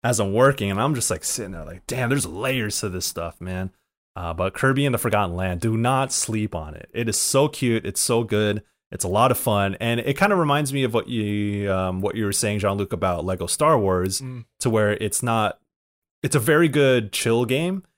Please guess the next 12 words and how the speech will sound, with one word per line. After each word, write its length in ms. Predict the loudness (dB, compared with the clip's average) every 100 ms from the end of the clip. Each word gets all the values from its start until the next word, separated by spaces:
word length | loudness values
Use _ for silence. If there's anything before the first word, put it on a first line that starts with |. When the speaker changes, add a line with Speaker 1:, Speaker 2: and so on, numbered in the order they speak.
| _
Speaker 1:
Like, 140 | 0 0
it's 100 | 0
still 220 | 2 2
challenging 680 | 2 2 2 2 0 0 -2
in 200 | -4 -4
all 220 | 0 2
the 100 | 2
right 260 | 2 0 -2
ways, 440 | -2 0 -2 -4 -10 _ -4
but 120 | -2
it's 140 | 0 0
not, 400 | 2 2 2